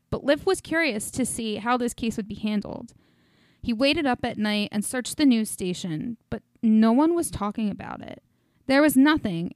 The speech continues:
except until he stumbled upon a three-sentence explanation in a local paper of how this young black man had committed suicide. Keith Waddell Walker was born on April ninth, nineteen sixty-seven,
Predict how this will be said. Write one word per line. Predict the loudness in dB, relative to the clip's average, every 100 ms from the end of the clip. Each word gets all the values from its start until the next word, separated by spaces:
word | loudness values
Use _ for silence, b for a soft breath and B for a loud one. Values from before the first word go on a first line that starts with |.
| -8
except | -6 -4 -4 -4
until | -2 -2
he | 0 -2
stumbled | -2 0 0 0
upon | -4 -4 -4 -2 -4
a | -6
three-sentence | -8 -2 -2 0 -2 0 -2 -4
explanation | -12 -10 -8 -4 -4 -4 -6 -6 -8 b b
in | -2 -2
a |
local | 0 -2 -2 -4
paper | -6 -8 -10 -8 -8 -10 _ _ -14
of | -6
how | -4
this | -2 -2 -2
young | 0 2 0 -2 _
black | -6 -6 -4
man | -4 -2 -4 -6 -10 _ _ -6
had | -6
committed | -2 0 0 -4
suicide. | -4 -4 -4 -8 -14 -18 -20 -20 -20 -20 -20 _ _
Keith | -6 -4 -4 -8
Waddell | -4 -4 -2 -2 -2
Walker | -6 -8 b b b
was | -4
born | -2 2 2
on | 2 0
April | -6 -4 -4
ninth, | -4 -4 -6 -8 -8
nineteen | -4 -4 -2 -4
sixty-seven, | -4 -8 -6 -6 -6 -6 -4 -6 -10